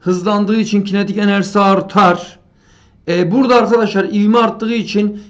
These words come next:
kinetik enerji hayda hayda artacaktır diyoruz. K arttırıldığında cisme uygulanan net kuvvet azalır. Doğru. Bakın arkadaşlar, eğer K'yı arttırırsak F S artar. F S artarsa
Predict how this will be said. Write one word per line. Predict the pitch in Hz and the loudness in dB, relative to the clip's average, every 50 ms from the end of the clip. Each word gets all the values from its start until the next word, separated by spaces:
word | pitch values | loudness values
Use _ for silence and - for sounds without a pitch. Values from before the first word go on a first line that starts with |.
| - _ | -20 _
kinetik | - - 208 208 226 220 - 262 233 247 | -6 0 2 2 2 2 0 -2 -2 -2
enerji | 240 240 233 226 226 202 202 220 | -2 -2 -2 -2 -4 -4 -2 -2
hayda | 202 170 - 214 262 311 311 302 294 269 240 240 220 202 | -4 -2 0 2 4 4 4 4 4 2 2 2 4 4
hayda | 208 202 202 196 190 190 185 180 170 151 131 - - - - _ _ _ _ _ | 2 2 2 2 2 2 2 2 2 2 0 -4 -10 -20 -20 _ _ _ _ _
artacaktır | - 220 226 220 202 185 - 190 190 170 190 202 190 202 - - 190 196 190 185 - - 143 | 0 2 4 4 4 2 0 0 0 0 2 0 0 -2 -2 -2 0 0 0 0 0 -2 -2
diyoruz. | 147 180 196 202 196 180 180 170 156 - - - - _ _ _ _ _ _ _ | 0 2 2 2 2 2 2 0 0 -4 -8 -12 -20 _ _ _ _ _ _ _
K | - 208 240 247 240 | -4 0 2 4 4
arttırıldığında | 233 214 - - 214 214 214 214 208 202 208 208 208 208 202 190 202 208 220 220 226 214 - - - - - _ _ 165 | 4 2 0 0 0 2 2 2 2 0 -2 0 0 0 0 2 2 2 2 2 2 0 -2 -6 -12 -20 -20 _ _ -6
cisme | 170 202 196 - - 214 226 | -4 -4 -4 -2 -2 -2 0
uygulanan | 226 220 214 190 208 202 208 208 208 202 196 202 | 0 0 0 0 -2 -2 -2 0 0 0 0 0
net | 220 220 214 214 - | 0 0 -2 -4 -8
kuvvet | - 185 196 190 208 202 202 202 | -8 -8 -4 -2 -2 -2 -2 -2
azalır. | - 202 202 175 196 190 190 202 208 196 180 156 | -2 -2 0 2 2 2 2 2 0 -2 -2 0
Doğru. | 156 240 240 214 190 165 160 160 | 2 2 4 4 2 0 0 0
Bakın | 202 196 - 175 | -2 -2 -2 -2
arkadaşlar, | 180 175 - 165 165 170 160 160 - 196 208 202 208 - - - - - _ _ _ - | -4 -4 -4 -4 -4 -4 -4 -4 -2 -2 -2 -2 -4 -8 -14 -20 -20 -20 _ _ _ -4
eğer | 190 208 208 196 190 202 | 0 0 2 0 0 -2
K'yı | - 175 185 202 220 214 | -2 0 0 2 2 2
arttırırsak | 202 185 - - 202 202 208 185 - - 202 196 - - - - | 0 0 -2 -2 -2 -2 -2 -2 -2 0 0 0 0 0 -2 -4
F | - - | -4 -4
S | - - - 190 | -4 -2 0 0
artar. | 185 175 - - - 165 151 - - - - _ _ _ _ _ _ _ _ _ _ _ | 0 0 -2 -2 -4 -4 -4 -6 -8 -14 -20 _ _ _ _ _ _ _ _ _ _ _
F | - 185 180 | -2 -2 -2
S | - - - 226 226 | -2 -2 -2 0 2
artarsa | 220 202 185 - - 202 220 202 - - - 208 214 214 220 208 - - | 2 2 0 0 0 -2 -2 -2 -2 -2 0 2 2 2 2 0 -4 -10